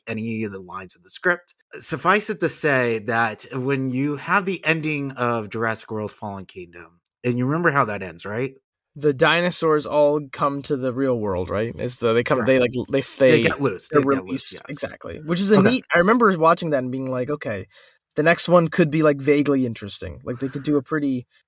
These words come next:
Speaker 2: they could try. Um, I am gathering, though, from what you're saying that it's not,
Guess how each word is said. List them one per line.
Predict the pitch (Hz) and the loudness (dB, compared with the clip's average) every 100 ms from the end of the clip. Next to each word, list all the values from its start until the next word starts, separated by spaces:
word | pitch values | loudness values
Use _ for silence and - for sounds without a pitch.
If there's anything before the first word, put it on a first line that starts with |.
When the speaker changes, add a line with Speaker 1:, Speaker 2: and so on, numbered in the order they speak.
| _ | _
Speaker 2:
they | 156 | -6
could | - 185 139 | -2 0 2
try. | - 123 104 78 - - | 4 4 2 -4 -10 -8
Um, | 123 120 110 113 175 - | -4 -4 -6 -10 -16 -12
I | 101 | -10
am | 117 | -8
gathering, | 131 123 123 113 110 | -4 -4 -4 -4 -4
though, | 110 | -4
from | 107 107 107 | -4 -4 -2
what | 104 98 | -2 -4
you're | 107 | -4
saying | - 107 101 101 | 0 0 2 0
that | 98 | -2
it's | 92 - | -4 0
not, | 98 92 | 2 0